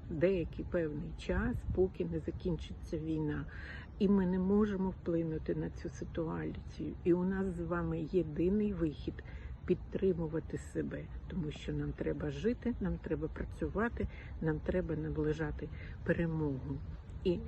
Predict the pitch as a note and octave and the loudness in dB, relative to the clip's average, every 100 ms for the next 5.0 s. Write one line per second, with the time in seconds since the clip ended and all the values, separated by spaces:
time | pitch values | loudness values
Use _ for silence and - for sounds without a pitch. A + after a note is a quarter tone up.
0 | - - D#3 F3 - D#3 D#3+ D#3 D3 D3 | -8 -2 2 2 2 0 2 2 0 -2
1 | - F3 - D#3+ G3+ - B3 D4 - - | -2 -2 0 0 0 2 2 2 -4 -8
2 | - - - - E3+ F3+ A#3 - D3+ D#2 | -10 -8 -8 0 2 2 0 0 -4 0
3 | D#3+ G3 - - - - - D#3 D3+ - | 0 -2 -4 -6 -2 -2 -2 -2 -2 -4
4 | - - - - - - - F3 E3+ B3 | -6 -8 -8 -8 -6 -6 -6 -2 2 2